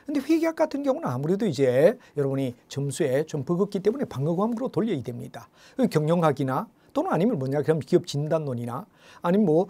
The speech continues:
조사 방법론이나 뭐 이런 이야기에 어느 정도는 가능하면 뭐가 되느냐 그러면 점수를 갖다 건져주는 역할을 해야 됩니다.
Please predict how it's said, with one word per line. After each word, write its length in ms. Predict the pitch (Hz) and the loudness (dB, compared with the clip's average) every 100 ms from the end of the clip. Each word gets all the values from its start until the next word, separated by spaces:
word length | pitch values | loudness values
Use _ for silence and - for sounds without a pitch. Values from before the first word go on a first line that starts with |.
| - | -4
조사 260 | 131 127 | -8 -4
방법론이나 640 | 139 147 156 139 127 123 135 | -2 -2 -2 -4 -6 -8 -6
뭐 160 | 269 | 2
이런 240 | 262 330 330 | 2 4 6
이야기에 540 | 147 127 135 143 160 - | 6 6 4 4 4 0
어느 180 | 147 147 | -6 -4
정도는 560 | 131 123 127 143 185 - _ _ | -4 -6 -4 -4 -6 -10 _ _
가능하면 540 | _ - 277 311 339 330 | _ -8 -6 -6 -8 -4
뭐가 200 | 139 139 | 0 0
되느냐 280 | 135 131 120 | 0 -2 -4
그러면 360 | 120 143 233 - _ _ | -2 0 -2 -4 _ _
점수를 440 | - 147 139 151 | -10 -10 -6 -6
갖다 300 | 131 120 127 117 _ _ | -4 -6 -8 -10 _ _
건져주는 720 | - 180 214 190 - 165 220 135 | -6 -4 0 0 0 -6 -6 -8
역할을 340 | 113 - 123 - | -12 -12 -12 -10
해야 160 | 151 127 | -10 -10
됩니다. 500 | 117 117 123 131 | -12 -16 -16 -18